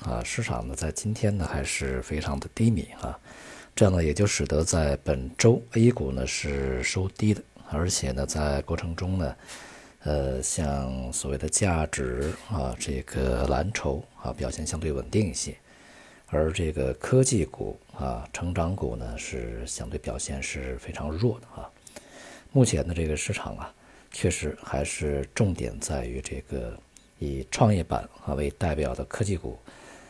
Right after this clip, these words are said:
呃，走势相当的这个低迷啊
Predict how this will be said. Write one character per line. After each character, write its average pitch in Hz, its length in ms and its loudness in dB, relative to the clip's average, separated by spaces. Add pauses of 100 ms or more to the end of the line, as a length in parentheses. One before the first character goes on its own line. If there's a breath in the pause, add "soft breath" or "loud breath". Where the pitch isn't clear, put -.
(200 loud breath)
呃， 64 480 -2
走 69 240 -2
势 76 280 -6
相 90 240 -2
当 90 280 -2
的 60 300 -4
这 64 200 -4
个 - 260 -10 (120)
低 101 180 2
迷 65 240 -2
啊 - 140 -6